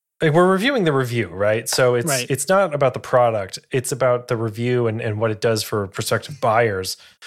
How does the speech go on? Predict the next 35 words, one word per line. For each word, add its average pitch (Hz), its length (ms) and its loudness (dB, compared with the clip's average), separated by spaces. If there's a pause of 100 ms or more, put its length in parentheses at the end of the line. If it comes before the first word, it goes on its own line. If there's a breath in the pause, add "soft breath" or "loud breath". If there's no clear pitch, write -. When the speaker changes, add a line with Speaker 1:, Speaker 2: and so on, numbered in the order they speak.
(220 loud breath)
Speaker 1:
So 123 500 2 (880 loud breath)
do 240 80 2
you 247 60 2
go 294 140 4
for 294 120 0
stuff 208 220 2
that's, 202 120 -2
like, 185 120 0
really 139 220 2
high 120 220 -2
end 110 240 -4
and 101 140 -10
really, 107 200 -2 (200)
um, 98 640 -2 (960)
you 180 80 4
know, 139 80 4
well-respected 123 1500 0
gear 131 600 -2
that 120 140 2
is 117 120 0
critical 147 800 2
and, 113 420 -4
like, 101 240 -2
can 120 160 -4
offer 113 280 0
some 117 200 -4
real 104 160 0
insight? 120 400 0
That 160 120 2
can 170 120 0
be 170 80 2
a 139 60 2
very 123 360 0
valuable 117 460 2
review. 117 500 -2